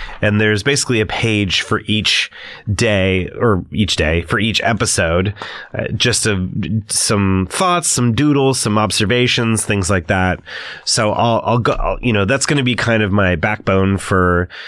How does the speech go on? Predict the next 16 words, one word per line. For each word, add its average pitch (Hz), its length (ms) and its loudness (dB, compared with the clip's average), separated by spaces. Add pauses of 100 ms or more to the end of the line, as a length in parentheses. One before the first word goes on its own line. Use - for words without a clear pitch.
(280)
this - 260 0
discussion, 92 960 0 (480)
but 92 720 -2 (240)
I 107 200 2
will 101 120 4
also 98 260 0
post 95 240 0
a 85 40 -4
picture 90 240 0
of 87 60 2
this 85 120 0
online 87 380 2
as 80 140 0
well 87 180 2
too. 82 320 0
So 85 340 0